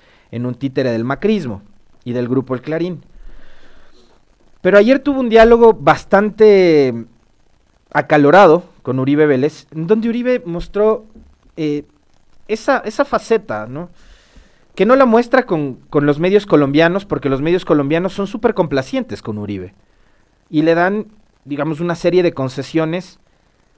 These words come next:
como las que acá tenía el gobierno de Moreno, ¿no? Esas, esos conversatorios con periodistas de farándula donde le hacen preguntas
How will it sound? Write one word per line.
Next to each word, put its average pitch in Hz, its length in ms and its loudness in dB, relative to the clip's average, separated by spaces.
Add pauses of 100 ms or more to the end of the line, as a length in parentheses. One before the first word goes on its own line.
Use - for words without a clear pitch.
(120)
como 190 200 2
las 190 160 2
que - 80 0
acá 220 200 0
tenía 214 240 0
el 208 60 0
gobierno 190 320 2
de 175 60 -2
Moreno, 165 460 -4 (220)
¿no? 165 300 -16
Esas, 160 380 -10 (260)
esos 170 180 -8
conversatorios 175 720 -2
con 135 220 -6
periodistas 147 500 -2
de 135 80 -2
farándula 143 540 0
donde 123 260 -4
le 127 80 0
hacen 135 240 -8
preguntas 127 560 -6